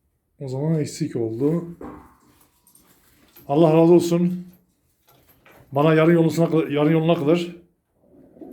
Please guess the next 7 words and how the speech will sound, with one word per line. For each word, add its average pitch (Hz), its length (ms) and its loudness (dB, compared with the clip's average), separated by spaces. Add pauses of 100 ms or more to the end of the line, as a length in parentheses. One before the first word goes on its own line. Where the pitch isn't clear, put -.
(340)
o 170 100 6
geldi. 151 400 2 (920)
Yarın 151 140 0
yolusuna 151 300 0
kadar 156 180 2
ben 160 60 0
gittim. 151 500 -4